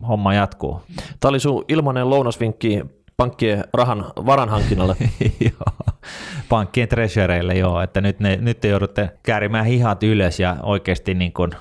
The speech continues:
Speaker 1: ö,
Speaker 2: Tekee hommia.
Speaker 1: tekee, no, ryhtyy hommiin.
Speaker 2: Joo, joo. Kosteet lounaat vähemmällä ja nyt niihin hommiin sitten. Saadaan, saadaan tota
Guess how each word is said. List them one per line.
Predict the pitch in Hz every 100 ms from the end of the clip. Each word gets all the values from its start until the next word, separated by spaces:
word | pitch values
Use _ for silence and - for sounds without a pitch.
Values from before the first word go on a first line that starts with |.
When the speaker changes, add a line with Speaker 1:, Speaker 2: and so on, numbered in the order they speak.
| - _ _ - 90 87
Speaker 1:
ö, | 90
Speaker 2:
Tekee | 131 123
hommia. | 143 110 92 87
Speaker 1:
tekee, | 123 107 107 104
no, | 143
ryhtyy | 147 123
hommiin. | 127 143 92 87 120
Speaker 2:
Joo, | 165
joo. | 131 98 -
Kosteet | - 220 - 165
lounaat | 160 170 143 127
vähemmällä | 151 147 120 110 110
ja | 110 107 165 -
nyt | 139 -
niihin | 123 120 113 -
hommiin | 131 117 95
sitten. | 90 - - - _ _ -
Saadaan, | - 123 117 104 -
saadaan | 127 117 110
tota | 113 117